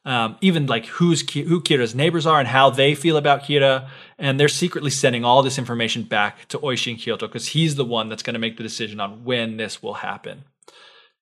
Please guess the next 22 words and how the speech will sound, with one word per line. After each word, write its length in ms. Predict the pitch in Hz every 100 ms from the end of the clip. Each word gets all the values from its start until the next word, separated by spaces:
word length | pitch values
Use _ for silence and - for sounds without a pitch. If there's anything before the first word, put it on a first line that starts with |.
| _ -
And 180 | 131
so 180 | 127 123
Oishi 400 | 147 160 160 185
is 120 | 147 123
really 240 | 135 107
stoked, 520 | - - 139 110 -
because 300 | 117 123 113
seeing 640 | - - 170 190 170 131 120
that 160 | 113
Kira's 240 | - 117 110
sending 360 | - 131 127
the 80 | 117
guard 300 | 120 110 101
back, 260 | 135 120 -
he 120 | 127
realized 540 | 113 135 120 110 -
that 320 | 127 107 107 _ _ _
he's 240 | 139 147 131
letting 260 | 123 110
his 120 | 101
guard 300 | - 120 107
down, 320 | 95 92 87